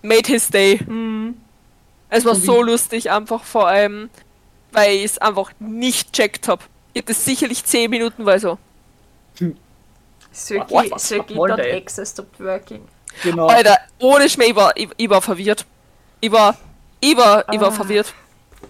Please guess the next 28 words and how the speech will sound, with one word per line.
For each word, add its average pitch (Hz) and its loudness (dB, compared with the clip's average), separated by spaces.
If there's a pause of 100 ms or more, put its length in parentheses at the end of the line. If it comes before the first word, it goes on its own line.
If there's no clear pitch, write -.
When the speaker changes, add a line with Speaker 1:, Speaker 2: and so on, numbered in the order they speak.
(880)
Speaker 1:
Und 233 0
das - -8
beste 254 0
Kompliment, 233 0
in 208 -4
Anführungszeichen, 226 -2
was 220 -4
ich 226 -12
gekriegt - -6
hab, 240 -4
ist, - -6 (460)
„Anna, 269 2 (520)
an 202 -6
dir 220 0
ist 220 -2
eine 190 -2
Lesbe 170 -4
verloren 170 -4
gegangen.“ 190 -6 (1080)
Das 226 0
hat 240 6
er 233 6
quer 226 4
durch 240 2
den 262 -6
ganzen 220 2
Essenssaal 208 2
gebrüllt. 190 -2